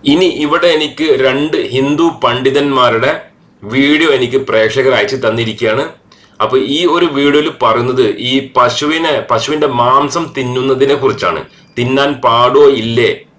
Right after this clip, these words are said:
ഈ ഹിന്ദു മതത്തിൽ എന്നുള്ള ഒരു വിഷയമാണ്. ചെറിയ ചെറിയ വീഡിയോ ആണ്. ആ രണ്ട് വീഡിയോ നമുക്ക് കാണാം. കാരണം ഈ രണ്ട് വീഡിയോയും കണ്ടിരിക്കുന്നത് നല്ലതാണ്.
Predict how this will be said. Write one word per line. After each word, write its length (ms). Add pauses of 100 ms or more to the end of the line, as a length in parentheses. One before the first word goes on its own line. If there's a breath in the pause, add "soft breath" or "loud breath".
(100)
ഈ 80
ഹിന്ദു 380
മതത്തിൽ 640
എന്നുള്ള 540
ഒരു 120
വിഷയമാണ്. 520 (440 soft breath)
ചെറിയ 160
ചെറിയ 160
വീഡിയോ 320
ആണ്. 180
ആ 160
രണ്ട് 340
വീഡിയോ 280
നമുക്ക് 440
കാണാം. 340 (180)
കാരണം 320
ഈ 140
രണ്ട് 320
വീഡിയോയും 380
കണ്ടിരിക്കുന്നത് 720
നല്ലതാണ്. 640